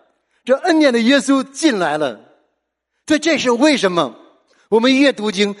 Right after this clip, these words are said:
我们越祷告，我们就心中就越有力量。因为耶稣把他吃进来了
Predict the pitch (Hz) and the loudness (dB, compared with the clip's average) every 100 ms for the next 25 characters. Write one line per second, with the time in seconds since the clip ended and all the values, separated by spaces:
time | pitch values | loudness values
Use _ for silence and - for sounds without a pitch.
0 | - 208 233 262 277 - 170 165 214 131 | -4 -2 0 2 2 0 -2 0 0 -2
1 | - - _ 208 220 247 233 - 285 262 | -10 -20 _ -2 0 0 0 -2 -2 -2
2 | 254 247 240 254 196 208 254 175 165 120 | -2 0 2 2 2 2 0 0 0 -2
3 | - _ _ _ _ _ _ _ _ _ | -16 _ _ _ _ _ _ _ _ _
4 | _ _ _ _ 247 302 269 294 294 262 | _ _ _ _ 0 0 0 -2 -2 -6
5 | 220 214 214 - 294 262 254 190 180 143 | -4 -6 -8 -8 -6 -2 0 2 0 -2